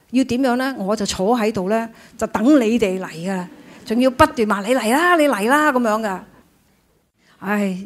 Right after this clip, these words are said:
時代唔一樣啦，已經。<laughs> 咁佢簡單呢，介紹一下當時現場有咩人呢？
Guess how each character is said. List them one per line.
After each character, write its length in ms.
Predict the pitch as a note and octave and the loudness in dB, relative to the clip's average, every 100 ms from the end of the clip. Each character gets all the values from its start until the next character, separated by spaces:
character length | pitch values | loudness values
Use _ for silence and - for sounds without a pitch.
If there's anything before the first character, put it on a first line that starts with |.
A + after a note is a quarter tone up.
| G#3 | -14
時 300 | - - F#3 | -12 -8 0
代 140 | G#3 | 2
唔 180 | F#3+ F3+ | 2 0
一 40 | |
樣 380 | G#3+ G#3+ F#3 F3 | 0 0 0 0
啦， 100 | F3+ | -4
已 160 | F3+ F#3+ | -4 -2
經。 320 | G3 G3 G3+ - - - - - - - - | -4 -6 -10 -14 -18 -18 -18 -18 -20 -20 -20
<laughs> 1500 | - C#4 C#4+ - - - - _ _ _ _ _ _ _ _ - | -18 -18 -18 -20 -20 -20 -20 _ _ _ _ _ _ _ _ -4
咁 100 | D#4 | 2
佢 200 | D4+ C4+ _ | 2 2 _
簡 240 | G3+ C#4 | 4 6
單 240 | D#4+ D#4 D#4 | 8 8 8
呢， 200 | D#4+ D#4 - _ _ _ _ _ | 4 2 -6 _ _ _ _ _
介 80 | A#3 | 0
紹 180 | B3 B3 | 2 4
一 40 | |
下 340 | C4 G3+ A3+ | 4 4 2
當 260 | A3 - G3 | 2 4 4
時 180 | - G3 | 2 -4
現 200 | G3+ G#3+ | -2 -2
場 240 | G#3+ F#3+ F#3+ | -2 -4 -2
有 80 | |
咩 200 | A3 C#4+ | 2 4
人 160 | A#3+ F3 | 4 0
呢？ 260 | A#3+ C4 | 0 0